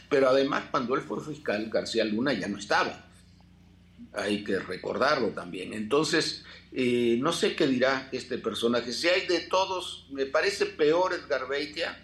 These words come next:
que los narcotraficantes que han pasado antes, porque fue un miembro activo del narcotráfico, no fue un fiscal que colaboró con el narcotráfico,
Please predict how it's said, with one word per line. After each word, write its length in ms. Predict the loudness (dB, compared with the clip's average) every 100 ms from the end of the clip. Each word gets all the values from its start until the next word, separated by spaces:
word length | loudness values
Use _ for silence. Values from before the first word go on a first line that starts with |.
| -20 -20 -8
que 160 | -2 2
los 360 | 4 2 0
narcotraficantes 1080 | -2 -2 0 -2 -2 -2 -2 0 0 0 -2
que 120 | 0
han 140 | 0
pasado 500 | 0 0 2 2 4
antes, 540 | 2 0 -6 -14 -16 -16 -18 -20 -6
porque 760 | 0 2 2 2 2 2 -2 -18 0
fue 200 | 4 4
un 220 | 4 2
miembro 380 | 2 2 2 0
activo 560 | 0 -6 -6 -2 0
del 160 | 0 0
narcotráfico, 800 | -4 -6 -6 0 0 0 0 2
no 160 | 2 2
fue 340 | 0 0 2
un 460 | 2 0 -4 -8 -18 -8
fiscal 560 | -4 -4 0 0 2
que 180 | 0 -2
colaboró 760 | 0 2 2 -2 -2 0 0 0
con 160 | -2
el 120 | -2
narcotráfico, 1000 | -4 -6 -6 -6 0 0 -2 -8 -8 -10